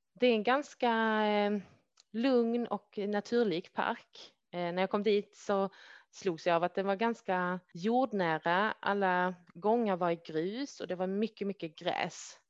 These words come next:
och, eh, växter. Och, eh, hela parken är ju liksom en djup skål just för att kunna ta emot det här vattnet och längst ner i den lägsta punkten så finns det lite öppet vatten. Och över den här lägsta punkten så går det också en gång- och cykelbro,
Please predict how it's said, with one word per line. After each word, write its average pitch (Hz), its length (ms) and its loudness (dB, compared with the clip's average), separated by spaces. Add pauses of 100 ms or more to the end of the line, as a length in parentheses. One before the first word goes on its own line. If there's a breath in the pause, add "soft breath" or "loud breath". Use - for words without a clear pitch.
(140)
och, - 380 -10
eh, 156 220 -2 (720 loud breath)
växter. 185 760 -4 (500 soft breath)
Och, - 80 -12
eh, 208 180 2
hela 220 180 4
parken 214 380 0
är 202 60 0
ju 185 60 0
liksom 180 240 -4
en 185 100 -2
djup 170 260 -4
skål - 600 -4
just 185 200 -4
för 196 60 -2
att 175 80 -4
kunna 175 180 -6
ta 180 140 -6
emot 170 300 -6
det 160 60 -10
här 151 160 -4
vattnet 220 600 -4
och 170 260 -8 (340 loud breath)
längst 185 300 -2
ner 185 140 0
i 170 40 0
den 175 140 -2
lägsta 175 280 -2
punkten 156 300 -4
så 165 100 -12
finns 165 220 -6
det - 80 -6
lite 165 380 -4 (420 loud breath)
öppet 165 320 -4
vatten. 175 440 -8 (480 soft breath)
Och - 240 -4
över 170 300 4
den 196 140 2
här 196 140 4
lägsta 180 340 0
punkten 160 320 -6
så 170 100 -8
går 160 240 -2
det 170 80 -2
också 160 320 -6
en 160 320 -6
gång- 156 280 -6
och 160 100 -8
cykelbro, 147 760 -6